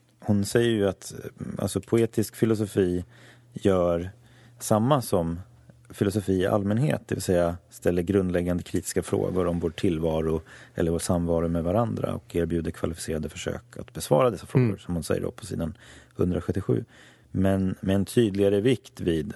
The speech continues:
Speaker 1: att man gör det i samspel med en självständig och sensibel mottagare.
Speaker 2: Mm.
Speaker 1: Ehm, och ja, precis, det blir ju,
Speaker 2: Mm.
Speaker 1: eh, det är ju också den, den funktionen på ett sätt som det citatet från Sisu
Speaker 2: Mm.
Speaker 1: har kanske, att,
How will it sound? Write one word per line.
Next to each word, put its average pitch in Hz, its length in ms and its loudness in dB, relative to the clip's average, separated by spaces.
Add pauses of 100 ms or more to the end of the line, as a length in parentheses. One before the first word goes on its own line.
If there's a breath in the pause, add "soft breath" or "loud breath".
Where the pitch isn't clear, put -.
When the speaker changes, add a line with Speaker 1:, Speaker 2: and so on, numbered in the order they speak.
Speaker 1:
att - 220 -8
man 85 340 -4 (180)
gör 87 240 2
det 82 80 -2
i 82 60 -2
samspel 101 800 0
med 82 160 -4
en 82 100 -2
självständig 85 680 -4
och 85 80 -6
sensibel 87 680 -4 (640 soft breath)
mottagare. 104 720 0 (180)
Speaker 2:
Mm. 101 220 0 (120)
Speaker 1:
Ehm, 85 540 -4 (580)
och 90 160 -8 (260)
ja, 107 220 2
precis, 104 260 -2
det 107 200 2
blir 95 180 2
ju, 87 240 0 (140 loud breath)
Speaker 2:
Mm. 131 220 2 (180 loud breath)
Speaker 1:
eh, - 200 -4
det 104 140 2
är 107 40 6
ju 107 100 4
också 98 240 0
den, 95 300 2
den 101 200 4
funktionen 101 560 2
på 85 80 0
ett 85 120 0
sätt - 160 -4
som 85 180 -2
det 82 140 0
citatet 82 600 -6
från 80 480 -6 (100)
Sisu 82 520 -4 (600 loud breath)
Speaker 2:
Mm. 110 140 4
Speaker 1:
har 92 180 0
kanske, - 380 -8
att, - 360 -16